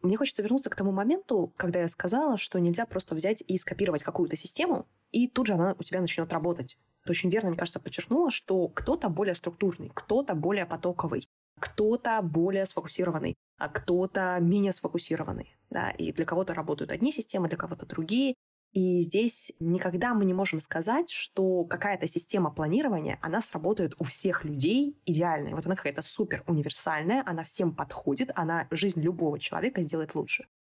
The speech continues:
Не существует ни одной системы планирования, тайм-менеджмента, которая бы подошла абсолютно всем, потому что мы все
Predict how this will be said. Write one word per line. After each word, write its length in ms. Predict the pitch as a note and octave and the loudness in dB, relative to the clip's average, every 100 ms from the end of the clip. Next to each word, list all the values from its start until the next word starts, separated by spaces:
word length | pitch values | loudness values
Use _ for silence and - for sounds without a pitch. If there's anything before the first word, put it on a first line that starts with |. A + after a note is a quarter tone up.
| _ | _
Не 220 | F3 B3 | 2 2
существует 640 | C#4 G#3 - - F3+ D#3 E3+ | 2 -2 -4 -4 0 2 4
ни 160 | F#3 | 4
одной 340 | G3+ E3 E3 D3 | 4 2 0 -2
системы 500 | - - - D3+ C3+ | -4 -6 -4 -4 -4
планирования, 640 | D#3 D3+ G#3+ C4+ G3 E3 | -2 0 2 2 0 -2
тайм-менеджмента, 680 | D#3 D#3 D#3 A3+ F#3+ D#3 - | -6 -6 -2 0 2 0 -4
которая 400 | - E3+ F3+ D#3+ | -6 -2 -2 -2
бы 80 | E3+ | -4
подошла 400 | D3+ D#3 - E3 | -6 -6 -4 -4
абсолютно 400 | - D3 D3+ D#3+ | -2 -6 -6 -10
всем, 300 | - - - | -8 -10 -10
потому 200 | - D3 | -10 -10
что 140 | - | -8
мы 100 | D3 | -10
все 340 | - - A#3+ | -6 0 0